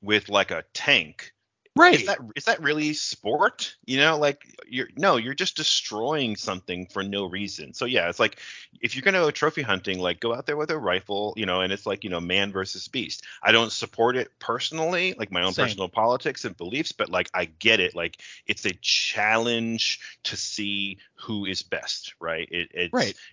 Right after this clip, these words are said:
Speaker 1: it's, you know, it's hunter versus hunter, not hunter versus hunted, right? It's, it's, you're going out and you're, you're challenging yourself against something that is dangerous. But if you take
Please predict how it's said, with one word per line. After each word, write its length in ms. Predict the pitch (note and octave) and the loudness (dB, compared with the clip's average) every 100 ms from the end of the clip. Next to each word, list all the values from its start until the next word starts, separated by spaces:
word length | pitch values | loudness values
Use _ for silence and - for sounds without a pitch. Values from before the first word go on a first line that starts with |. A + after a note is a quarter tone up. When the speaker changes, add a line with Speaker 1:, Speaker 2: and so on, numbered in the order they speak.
| _ | _
Speaker 1:
it's, 300 | G#2 F#2+ - | -2 -2 -4
you 80 | G#2 | -2
know, 160 | E2+ F2 | -2 -2
it's 200 | F#2 - | -4 -6
hunter 440 | - C3 C3 C3+ A2+ | 0 0 2 0 0
versus 380 | G2+ G2 G2+ | 0 0 -2
hunter, 560 | - G2 F2+ E2 C#2+ D2+ | -4 -4 -4 -8 -10 -10
not 260 | F#2+ F#2+ - | -4 -2 -2
hunter 340 | G#2+ G2 F#2 | -2 -2 -4
versus 340 | E2+ E2+ - - | -4 -6 -8 -10
hunted, 540 | D#2+ D2+ D2+ - D2+ | -10 -8 -8 -10 -14
right? 180 | D#2+ D#2+ | -8 -6
It's, 300 | F3 - - - - - | -6 -6 -10 -12 -20 -6
it's, 380 | G2 F2 - - - | -2 -2 -4 -12 -16
you're 460 | E2+ F2+ F#2 F2 | -18 -8 -6 -4
going 260 | D#2+ G#2 G#2 | 0 2 4
out 180 | G2+ F#2+ | 2 2
and 100 | F2+ | -2
you're, 240 | E2 D#2+ - _ _ _ _ _ _ _ _ _ | -4 -8 -12 _ _ _ _ _ _ _ _ _
you're 400 | E2+ F2 E2 D#2+ - _ | -8 -4 -4 -6 -12 _
challenging 720 | - - B2 C#3 C#3 A#2 A2 | 0 4 6 6 4 0 -2
yourself 560 | G2 F2+ - F2+ E2 E2+ F2+ | -4 -6 -2 -2 -2 -4 -6
against 340 | F#2+ F2+ - | -2 -2 -4
something 320 | F#2+ F2 F2 | -6 -6 -8
that 120 | D#2 | -8
is 140 | D2+ - - | -10 -12 -8
dangerous. 640 | E2+ G2 F#2 D2+ C#2+ - | -4 -4 -4 -6 -8 -6
But 220 | - F#2+ - - - | -2 -2 -2 -12 -2
if 300 | G#2+ - G2+ | -2 -2 -10
you 120 | G2 - | -10 -8
take 640 | - D3 D#3 D3 D3 - | -2 -2 -2 -6 -20 -20